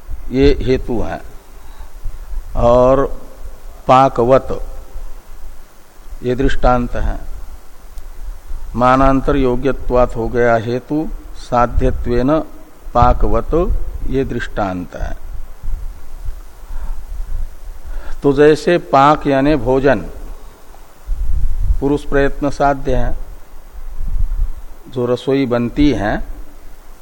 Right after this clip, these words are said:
अपने आप थोड़ी बनती है,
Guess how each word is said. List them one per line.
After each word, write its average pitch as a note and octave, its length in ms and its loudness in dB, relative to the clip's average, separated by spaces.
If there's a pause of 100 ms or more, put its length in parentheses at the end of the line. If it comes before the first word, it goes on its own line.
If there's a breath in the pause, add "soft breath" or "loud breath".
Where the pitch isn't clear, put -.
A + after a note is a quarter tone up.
(1120)
अपने C3 280 2
आप C#3+ 140 4 (100)
थोड़ी D3+ 200 4
बनती G2+ 380 2
है, - 180 -4